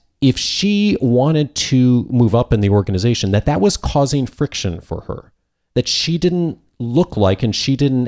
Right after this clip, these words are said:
act like a lot of the rest of the executive leaders in the organization. So again, back to the, the point that I was making a moment ago is, you know, we wanna be ourselves. And I love what Jürgen Appelow said on the show, uh, last year. You know, i-,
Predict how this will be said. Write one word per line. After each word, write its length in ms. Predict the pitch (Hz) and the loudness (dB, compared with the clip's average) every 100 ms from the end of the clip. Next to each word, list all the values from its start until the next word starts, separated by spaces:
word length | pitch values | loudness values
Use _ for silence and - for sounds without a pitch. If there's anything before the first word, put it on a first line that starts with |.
| - | -4
act 260 | 123 139 | -8 -4
like 220 | - 95 107 | -2 0 0
a 60 | |
lot 300 | 92 92 110 | -2 0 0
of 100 | 123 | 0
the 80 | 113 | 0
rest 260 | 107 - 110 | 0 -2 -4
of 80 | |
the 100 | 98 | -2
executive 520 | 92 92 95 101 95 90 | -2 -2 -4 -2 -4 -2
leaders 320 | 90 92 - | -2 -2 -4
in 100 | 92 | -6
the 140 | 90 | -4
organization. 760 | 90 85 95 90 107 - - - _ _ _ _ - | -4 -4 -4 -2 -2 -2 -10 -16 _ _ _ _ -14
So 420 | - 165 147 - - | -2 2 2 0 -2
again, 340 | 143 214 220 | 0 2 2
back 240 | 131 143 - | 2 0 0
to 140 | 120 | 0
the, 320 | 101 95 87 - | 2 2 0 -6
the 120 | 101 | -8
point 420 | - 139 117 - | -4 -2 -2 0
that 220 | 95 90 _ _ - | -2 -2 _ _ -6
I 80 | 104 | -2
was 160 | 101 | 0
making 240 | 120 117 95 | 0 0 0
a 40 | |
moment 260 | 95 131 101 | 0 2 2
ago 180 | 92 90 | 2 2
is, 140 | - - _ - | 0 -8 _ -2
you 100 | 123 | -2
know, 120 | - | -2
we 120 | 135 143 | 0 2
wanna 280 | 170 262 | 2 0
be 180 | 165 120 | 2 2
ourselves. 560 | 92 - 87 85 151 - _ _ - | 2 0 -2 -2 -4 -6 _ _ -2
And 340 | 113 113 110 - _ 78 87 | 0 0 -2 -8 _ _ -8
I 100 | 101 | -2
love 220 | 120 139 | 2 4
what 140 | 135 - | 2 4
Jürgen 360 | 117 117 101 | 2 2 2
Appelow 280 | 98 131 113 | 2 2 2
said 200 | 107 120 | 2 0
on 120 | 113 | 0
the 60 | 110 | 0
show, 400 | - 113 113 110 | 0 2 4 4
uh, 180 | 98 - | 2 0
last 400 | 98 101 98 - | -2 -2 -2 -2
year. 220 | 107 110 | 0 0
You 140 | 127 117 | 0 -2
know, 160 | 113 - _ | -2 -4 _
i-, 300 | - 127 | -16 -14